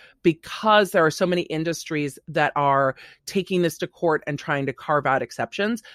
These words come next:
So this is, though it is the way it is right now as we're recording this, um, this law will continue to evolve in California.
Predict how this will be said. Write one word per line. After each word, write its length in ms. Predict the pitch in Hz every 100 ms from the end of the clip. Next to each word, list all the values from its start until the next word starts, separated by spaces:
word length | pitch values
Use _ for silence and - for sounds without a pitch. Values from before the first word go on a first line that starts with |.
| -
So 200 | - 202
this 260 | 185 196 -
is, 360 | 208 196 180 170 _ _ _ _ _
though 340 | 151 147 180 214
it 60 |
is 160 | 226 214
the 100 | 233
way 200 | 226 220
it 80 | 208
is 160 | 185
right 180 | 190 170
now 260 | 185 202 165
as 140 | 151
we're 120 | 165
recording 640 | 143 139 _ 262 339 302 165
this, 420 | 123 120 - - _ _ _ 180
um, 440 | 175 160 143 127 _ _ _ -
this 460 | 170 156 202 240 202
law 240 | 185 185
will 160 | 180 170
continue 560 | 185 151 - 160 165
to 200 | 160 175
evolve 360 | 147 139 139 147
in 120 | 156
California. 680 | 139 151 139 - 147 160 196